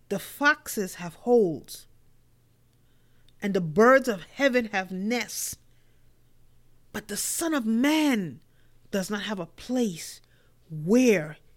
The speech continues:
he may lay his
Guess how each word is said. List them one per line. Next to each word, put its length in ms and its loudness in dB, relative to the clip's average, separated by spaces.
he 540 2
may 560 0
lay 460 -4
his 480 -2